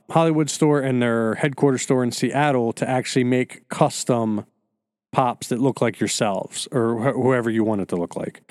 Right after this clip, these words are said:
Um, they come with a custom box with an actual, like, insert, which is pretty cool. Um, but like me and Charlie discussed, until you make it something that, like, we can order online, like, nobody's taking the trek from the East Coast to the West Coast. Some people may do if they're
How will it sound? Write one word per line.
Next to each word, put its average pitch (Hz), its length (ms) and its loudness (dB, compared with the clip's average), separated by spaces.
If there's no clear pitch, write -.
Um, 110 180 2
they 107 80 2
come 127 200 0
with 117 100 0
a 107 80 -4
custom 110 420 -2
box 135 680 0
with 113 160 0
an 107 100 2
actual, 104 720 0
like, 104 160 -4
insert, 139 600 2
which 208 160 6
is 208 100 4
pretty 233 240 4
cool. 143 380 2
Um, 135 280 2
but 127 100 4
like 127 140 2
me 139 140 4
and 127 80 0
Charlie 127 280 2
discussed, 113 400 -2
until 135 220 4
you 147 180 4
make 131 160 2
it 120 80 -2
something 117 300 0
that, 104 120 0
like, 104 200 -2
we 113 100 4
can 107 140 0
order 110 340 2
online, 107 480 0
like, 107 160 -2
nobody's 135 380 2
taking 110 260 -2
the 98 80 0
trek - 400 -4
from 107 180 -2
the 104 60 0
East 107 240 -2
Coast 101 240 -4
to - 60 -4
the 95 80 -2
West 95 240 -4
Coast. 139 160 -2
Some 175 160 2
people 110 240 0
may 92 180 0
do 90 380 -2
if 90 160 -8
they're 90 200 -4